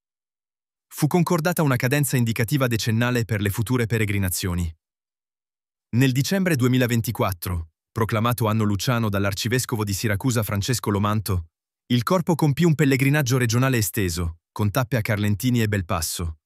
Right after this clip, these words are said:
e un incontro materiale inedito con le reliquie di Sant'Agata nel Duomo di Catania.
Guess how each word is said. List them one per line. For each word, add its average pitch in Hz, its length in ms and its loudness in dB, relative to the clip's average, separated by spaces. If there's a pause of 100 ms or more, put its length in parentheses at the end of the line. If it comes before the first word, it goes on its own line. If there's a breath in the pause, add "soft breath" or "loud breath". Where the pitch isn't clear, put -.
(280)
e 110 100 -2
un 110 120 2
incontro 127 400 0
materiale 117 440 0
inedito 107 500 0
con 98 160 -2
le 101 100 2
reliquie 107 400 0
di 101 80 -4
Sant'Agata 104 600 -2
nel 90 160 0
Duomo 107 260 0
di 101 100 -4
Catania. 85 540 -4